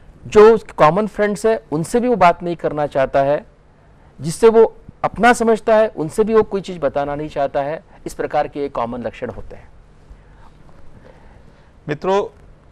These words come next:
Speaker 2: जिस तरह से डॉक्टर जैन जी जिन लक्षणों का उल्लेख कर रहे हैं उसे बड़े ध्यान से आप सुनिए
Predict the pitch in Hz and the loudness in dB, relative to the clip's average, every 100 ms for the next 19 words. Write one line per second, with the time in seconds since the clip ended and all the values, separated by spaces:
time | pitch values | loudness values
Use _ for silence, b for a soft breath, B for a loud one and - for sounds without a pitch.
0 | _ - - - - _ _ _ _ - | _ -20 -20 -20 -20 _ _ _ _ -20
1 | - 135 135 175 170 160 139 175 147 123 | -14 -12 -8 -8 -8 -8 -6 -6 -6 -8
2 | 131 143 165 165 151 117 - 156 151 110 | -8 -10 -12 -10 -6 -6 -6 -6 -4 -4
3 | 135 - 127 113 151 147 170 147 135 143 | -8 -6 -8 -8 -10 -10 -10 -8 -8 -8
4 | 110 123 127 - 151 147 - 120 131 170 | -10 -14 -12 -6 -6 -6 -12 -12 -12 -14